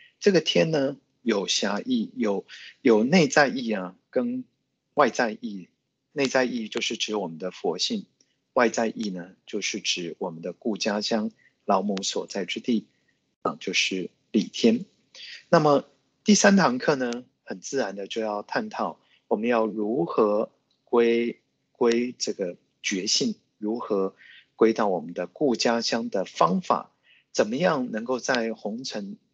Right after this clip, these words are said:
这个滚滚之中啊，能够时时刻刻保持自己的觉性，而不受外在虚花假景的迷惑。诚如前面善歌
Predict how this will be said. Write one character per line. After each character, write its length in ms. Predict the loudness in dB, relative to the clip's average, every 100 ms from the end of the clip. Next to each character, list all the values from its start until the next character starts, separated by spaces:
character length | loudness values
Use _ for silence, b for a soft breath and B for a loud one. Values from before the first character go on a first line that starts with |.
| _
这 140 | -10
个 240 | -8 -10 -10
滚 220 | -6 -6 -2
滚 180 | -2
之 160 | -2 -6
中 260 | -4 -4 -4
啊， 80 | -10 b b b b
能 180 | -2 2
够 380 | 4 4 4 -4 _
时 240 | 0 0
时 200 | 2 0
刻 220 | 0 0 0
刻 300 | 2 -2 -2
保 340 | -4 -4 -4
持 300 | -8 -8 -10
自 180 | -8 -8
己 160 | -8
的 160 | -10 -12
觉 300 | -10 -4 0
性， 300 | 2 0 -2 _ B B B
而 80 | 0
不 180 | 0 0
受 320 | 2 2 2
外 360 | 0 -2 -2 -4
在 280 | -6 -6
虚 320 | -6 -8 -6 -6
花 340 | -4 -4 -4
假 300 | -6 -8 -8
景 260 | -8 -10 -10
的 120 | -12
迷 200 | -12 -12
惑。 280 | 0 2 2 0 B B B -4
诚 220 | -2 0
如 140 | -2
前 200 | -4 -4
面 220 | -2 -2
善 340 | 0 0 0 -2
歌 260 | -2 -2